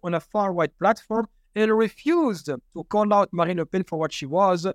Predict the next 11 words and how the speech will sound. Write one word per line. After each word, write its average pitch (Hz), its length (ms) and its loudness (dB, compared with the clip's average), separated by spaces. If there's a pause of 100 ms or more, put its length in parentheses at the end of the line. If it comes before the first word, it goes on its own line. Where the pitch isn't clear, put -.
(360)
the 143 140 -4
representative 185 760 0
of 165 260 -6
a 160 180 2
fascist - 540 -2
party 196 400 -2 (240)
set - 480 -2
up 208 240 4 (140)
by 175 300 2
former 190 480 -4
Vichyites. 151 680 -6